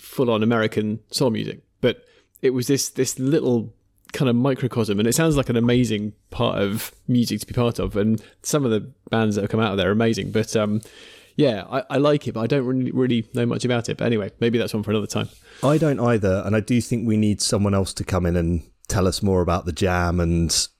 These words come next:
Speaker 2: Northern Soul and all those kind of things, 'cause I'm like you, I don't know very much about it, despite the fact that it's really influenced an awful lot of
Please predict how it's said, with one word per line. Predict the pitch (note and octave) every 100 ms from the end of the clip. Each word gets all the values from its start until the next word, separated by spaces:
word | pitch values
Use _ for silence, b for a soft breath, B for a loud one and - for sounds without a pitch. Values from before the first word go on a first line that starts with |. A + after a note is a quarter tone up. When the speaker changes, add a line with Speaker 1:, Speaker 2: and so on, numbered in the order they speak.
| _ -
Speaker 2:
Northern | G2+ G2+ F#2 F#2+ F2
Soul | - F2+ F2 E2+
and | F2
all | E2+
those | E2 D#2+
kind | - E2+
of |
things, | - F2 E2
'cause | - F2+
I'm | G2+ G#2
like | G2 F#2
you, | G2+ E2+ E2+
I | G2 G2+ G2+ G2+ - B B B _
don't | B2+ C3
know | B2+ A2
very | A2
much | G2 A2 -
about | G#2+ F#2+
it, | F2
despite | G2 - - G2+ F2+
the |
fact | F2+ G2 D2
that | F2+
it's | E2+ -
really | G2+ F#2 F2+
influenced | F#2+ F2+ F#2 E2+ - G2
an |
awful | F#2 F2 - F2+
lot | E2+ -
of | F2+ E2 - -